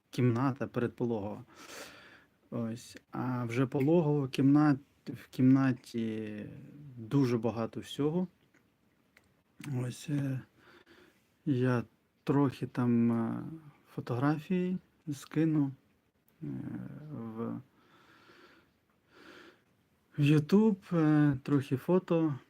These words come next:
щоб ви могли побачити, які умови в лікарні, е, для, е, мат-, е, для матерей, які народжують, та для діточок. Наразі які новини?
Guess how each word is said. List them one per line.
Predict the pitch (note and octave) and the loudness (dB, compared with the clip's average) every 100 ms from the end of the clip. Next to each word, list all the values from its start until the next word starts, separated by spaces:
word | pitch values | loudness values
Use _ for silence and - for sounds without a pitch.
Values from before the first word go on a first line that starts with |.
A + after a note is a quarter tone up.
| _ - | _ -8
щоб | - A#2 | -6 0
ви | B2+ | 4
могли | B2 A#2 A#2 | 4 2 -4
побачити, | - A#2+ C#3 - - A#2+ | -4 0 0 0 -6 -4
які | A2+ - B2 | -4 -2 0
умови | B2 D3 D#3+ C#3 B2+ | 2 2 2 0 -2
в | B2 A#2 | -4 -6
лікарні, | A2 A#2+ C#3+ D3+ D3 C#3+ C3 - - A#2+ A2+ A#2+ | -6 -6 -4 -2 0 0 0 -6 -18 -14 -12 -8
е, | A2+ A2+ A2+ A2+ G#2+ | -6 -6 -6 -8 -10
для, | G#2+ G#2+ A2+ A2 A2 G#2 - _ _ _ _ _ _ _ _ _ _ _ _ _ - | -12 -8 -6 -6 -10 -12 -20 _ _ _ _ _ _ _ _ _ _ _ _ _ -12
е, | B1+ B1+ - - _ _ - | -10 -10 -14 -20 _ _ -4
мат-, | B2 G#2 _ - | -4 -4 _ -6
е, | C3 B2 A#2+ B2+ - - | -4 -4 -8 -10 -12 -12
для | B2+ B2+ | -6 0
матерей, | A#2+ - C3 D#3+ F#3 F#3 | 0 0 0 0 0 -2
які | D#3 D#3 | -6 -2
народжують, | D3+ D3+ D3+ C#3 - C3+ B2+ - _ _ _ _ _ | 0 2 0 -4 -4 -4 -4 -10 _ _ _ _ _
та | - B2 B2 B2+ B2 B2 | -6 -4 -2 -2 -2 -4
для | G#2+ A2+ A2+ A2+ | -6 -8 -8 -8
діточок. | A2 A#2 A#2+ A2+ G#2 F#2+ - _ _ _ _ _ _ _ _ _ _ _ _ _ _ _ - - - - - | -8 -10 -10 -12 -14 -18 -20 _ _ _ _ _ _ _ _ _ _ _ _ _ _ _ -20 -18 -20 -20 -2
Наразі | C#3+ D#3+ F3+ C#3+ D3 | 4 6 6 4 2
які | C#3+ F3+ | 4 2
новини? | D#3 C3 C#3 D#3 D3 C#3 | 2 2 2 4 4 4